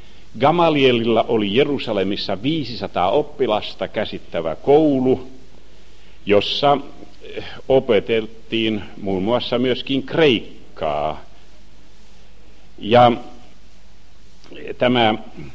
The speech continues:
Gamaliel vanhin oli hyvin, eh, tuollainen, eh,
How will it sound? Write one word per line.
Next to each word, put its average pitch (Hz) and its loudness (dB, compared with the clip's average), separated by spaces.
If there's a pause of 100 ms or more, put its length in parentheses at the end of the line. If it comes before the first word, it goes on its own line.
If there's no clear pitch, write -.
(480)
Gamaliel 113 6
vanhin 120 2 (720)
oli 107 2 (960)
hyvin, 104 2
eh, 90 2 (200)
tuollainen, 90 2
eh, - -8